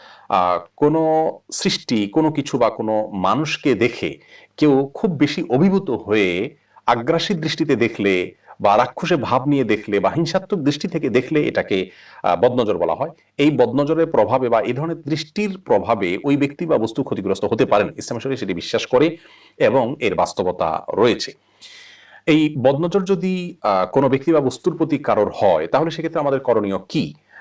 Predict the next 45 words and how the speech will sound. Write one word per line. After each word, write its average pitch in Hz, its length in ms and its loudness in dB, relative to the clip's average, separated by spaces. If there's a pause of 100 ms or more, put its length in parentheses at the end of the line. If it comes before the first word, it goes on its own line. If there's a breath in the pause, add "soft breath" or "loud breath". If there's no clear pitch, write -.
(140 loud breath)
এখনো 196 500 0
গ্রামাঞ্চলে 147 600 2
অনেকের 117 320 0
মধ্যে 127 280 0
এ 107 140 -2
ধারণা 92 400 0
বদ্ধমূল 110 440 2
রয়েছে 113 340 -2
যে 104 360 -2 (280 loud breath)
স্বর্ণ 160 420 2
বা 151 120 4
রূপা 107 500 2
ধুয়ে 113 340 0
সে 139 180 -2
পানি 139 560 -2
কোনো 110 200 0
ব্যক্তির 107 320 -2
উপরে 113 180 2
বদনজর 101 360 2
লাগলে 95 320 0
বা 90 120 2
কোনো 101 220 -4
বস্তুর 104 320 0
উপরে 113 180 0
কারো 107 180 4
বদনজর 95 340 0
লাগলে 117 240 0
সেটা 135 180 -6
ধুয়ে 110 260 0
ফেললে 123 260 -2
বা 156 120 0
সেখানে 123 300 -2
এই 101 80 -2
পানি 95 220 -2
প্রয়োগ 104 360 2
করলে, 127 380 2 (340 soft breath)
আহ, 82 200 0
বদনজর 90 340 -2
কেটে 107 240 -2
যায়, 113 160 0
বদনজরের 87 360 -4
ক্ষতি 85 260 -6
আর 76 100 0
হয় 123 180 4
না। 123 180 -2